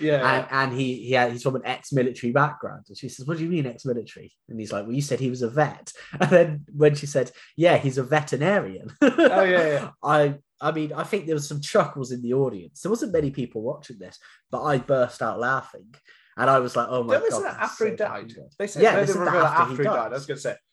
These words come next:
Speaker 2: 'Cause after he died, they said he's a
Speaker 1: I don't know if, I
Speaker 2: veterinarian.
Speaker 1: think that's two different scenes.
Speaker 2: No, it's the
Speaker 1: I
Speaker 2: same
Speaker 1: think they,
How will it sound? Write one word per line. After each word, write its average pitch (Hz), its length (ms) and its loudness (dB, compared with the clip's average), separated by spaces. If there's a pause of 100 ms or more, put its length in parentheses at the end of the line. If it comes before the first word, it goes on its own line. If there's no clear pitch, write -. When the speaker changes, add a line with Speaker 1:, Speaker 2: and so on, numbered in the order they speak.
Speaker 2:
'Cause 135 420 -4
after 156 260 0
he 147 120 2
died, 170 320 4
they 120 80 -6
said 120 180 -6
he's 123 140 -8
a 180 60 2
Speaker 1:
I - 20 0
don't 269 160 4
know 240 60 0
if, - 20 0
I - 20 -8
Speaker 2:
veterinarian. 151 240 -2
Speaker 1:
think 262 120 -8
that's 233 200 -6
two 190 100 -10
different 139 340 -10
scenes. 110 500 -12
Speaker 2:
No, 196 160 4
it's - 140 -2
the - 100 -6
Speaker 1:
I - 40 0
Speaker 2:
same 190 80 -2
Speaker 1:
think 214 100 -4
they, 185 100 -2